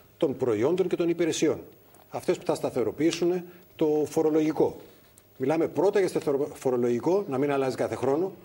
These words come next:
να ξέρει ο επενδυτής τι έχει να αντιμετωπίσει σε βάθος δεκαετίας, και μετά για τους φορολογικούς συντελεστές. Μιλάμε για ένα,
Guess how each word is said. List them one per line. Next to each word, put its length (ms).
να 100
ξέρει 200
ο 40
επενδυτής 360
τι 80
έχει 80
να 60
αντιμετωπίσει 440
σε 80
βάθος 260
δεκαετίας, 520
και 140
μετά 240
για 100
τους 80
φορολογικούς 460
συντελεστές. 520
Μιλάμε 340
για 140
ένα, 280